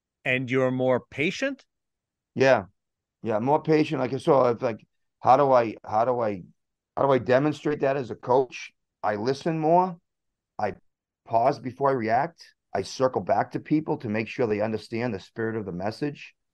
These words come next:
Speaker 2: I constantly communicate them so they understand that I'm in this with them. It's a collaboration. It's a marriage.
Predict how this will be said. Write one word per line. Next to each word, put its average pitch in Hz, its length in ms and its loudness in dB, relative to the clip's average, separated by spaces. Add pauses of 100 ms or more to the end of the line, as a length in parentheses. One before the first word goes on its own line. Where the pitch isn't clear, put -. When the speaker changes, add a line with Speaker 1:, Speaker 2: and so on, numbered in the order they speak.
(440)
Speaker 2:
I 107 120 0
constantly 131 560 -2
communicate 147 640 -2
them 147 140 -2
so 123 160 -4
they 104 120 0
understand 123 520 -4
that 113 100 -4
I'm 107 120 -6
in 113 60 -6
this 104 200 -6
with 107 240 -4
them. 151 140 -4
It's - 120 -10
a - 60 -14
collaboration. 107 800 -2
It's - 160 -12
a 92 40 -10
marriage. 113 640 -4